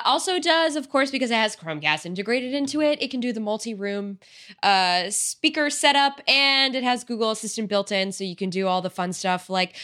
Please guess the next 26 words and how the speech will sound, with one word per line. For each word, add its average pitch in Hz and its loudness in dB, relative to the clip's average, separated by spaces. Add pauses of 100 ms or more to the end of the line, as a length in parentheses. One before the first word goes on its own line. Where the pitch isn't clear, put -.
(120)
control 381 2
your 349 0
lights 247 0
and 254 -4
lock 277 -2
the 254 -6
doors 180 -2
and 214 0 (840)
have 285 0
existential 233 0 (380)
questions 185 0
you 185 0
ask 170 2
it 170 0
because 160 -4 (380)
you're 180 -2
just 160 -6
having 160 -4
a 156 -6
bad 151 0
day 143 -2
and 147 -6
you 147 -8
needed 160 -8
to 262 -10
laugh. - -10